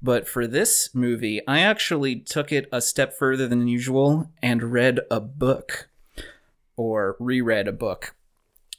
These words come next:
called Shock Value by this guy named Jason Zinoman.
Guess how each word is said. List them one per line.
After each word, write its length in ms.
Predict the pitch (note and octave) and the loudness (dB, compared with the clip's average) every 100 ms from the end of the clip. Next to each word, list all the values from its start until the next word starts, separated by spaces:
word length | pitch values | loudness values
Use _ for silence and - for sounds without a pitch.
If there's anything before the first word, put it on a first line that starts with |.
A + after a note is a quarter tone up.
| _ | _
called 240 | - A#2+ A2 | -2 0 0
Shock 400 | - C3 A2+ - | -2 2 0 0
Value 560 | G#2+ F#2 E2+ F2+ F2+ - | -2 -2 -2 -6 -10 -8
by 140 | A#2 A#2 | -4 -2
this 120 | A2+ | -4
guy 200 | - A2 | -2 -4
named 220 | A#2 A#2 | -4 -8
Jason 380 | A#2 G#2+ - A#2 | -4 -2 0 0
Zinoman. 720 | G#2+ A#2 A2 G#2 G#2 G2+ C3+ | 0 0 0 -2 -6 -8 -10